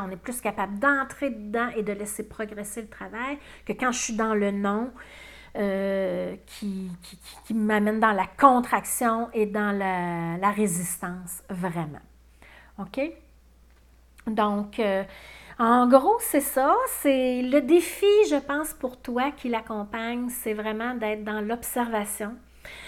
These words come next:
C'est de gérer ton impuissance à faire quoi que ce soit d'autre, de plus que ce que tu peux faire. OK ? Les, des fois, les gars, ils me reviennent puis ils me disent, euh, « Tu sais, euh, j'ai l'impression que moi, j'étais là puis je faisais juste tenir la débarbouillette,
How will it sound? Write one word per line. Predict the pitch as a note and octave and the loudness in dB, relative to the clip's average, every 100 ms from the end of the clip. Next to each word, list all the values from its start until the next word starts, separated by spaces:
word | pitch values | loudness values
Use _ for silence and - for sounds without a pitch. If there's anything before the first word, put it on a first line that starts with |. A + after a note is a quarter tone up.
| - | -8
C'est | - - D4 | -2 4 4
de | B3 C#4 | 8 6
gérer | C4 B3 D#4+ E4 D#4 D4 E4+ | 6 2 4 4 4 4 0
ton | E4 B3 A3 | 0 -4 -2
impuissance | B3+ C4+ - A#3+ A3+ B3 A#3+ B3 - | -2 -4 -6 -6 -4 -4 -4 -4 -6
à | |
faire | G#3 A3 G#3 - | -8 -8 -10 -8
quoi | B3 | -8
que | A#3+ | -8
ce | - A3+ | -8 -8
soit | G#3+ - G#3+ | -6 -4 -4
d'autre, | G#3 A3+ A#3 - - - _ - | -2 -4 -6 -12 -20 -20 _ -4
de | A3+ | -4
plus | A3 B3+ B3 B3 | 0 2 2 0
que | - | -6
ce | A3 - | -10 -10
que | G#3+ | -10
tu | - | -10
peux | - G#3 | -6 -6
faire. | E3 E3+ C#3+ D#3+ - - - - - _ _ - | -6 -10 -12 -14 -20 -20 -20 -20 -20 _ _ -14
OK ? | G3+ - A#3+ B3+ - - - - B3 | -12 -6 -6 -6 -16 -20 -20 -6 0
Les, | A3+ A3+ A3+ A3 | 2 2 0 -2
des | G#3 | -4
fois, | A3 D4+ | -4 -2
les | C4+ G#3 | -2 -2
gars, | A#3+ | -2
ils | B3 | -2
me | A3 | -4
reviennent | G3+ G#3 A3 A3+ | -4 -4 -4 -4
puis | A3 | -6
ils | |
me | G3 | -6
disent, | F#3+ G#3+ A3 G3+ | -6 -10 -10 -8
euh, « | G3+ G3 | -10 -10
Tu | F#3+ | -10
sais, | - A#3+ B3 A3+ | -6 -4 -4 -4
euh, | G3+ F#3+ F#3+ F#3 F#3+ - - - | -6 -6 -8 -10 -14 -20 -20 -20
j'ai | - A3+ | -4 -2
l'impression | A3 G#3+ - A3 B3 | 0 -2 -4 -8 -8
que | B3 | -6
moi, | A3+ G#3+ | -4 -4
j'étais | A#3+ - A3 | -6 -8 -8
là | A3+ | -8
puis | A3+ - | -10 -12
je | |
faisais | G#3 G3+ | -10 -8
juste | G3 A#3 - | -8 -10 -8
tenir | A#3 A3+ | -6 -6
la | G3+ | -6
débarbouillette, | G3 G3 G3 G3 G3 | -6 -8 -10 -10 -10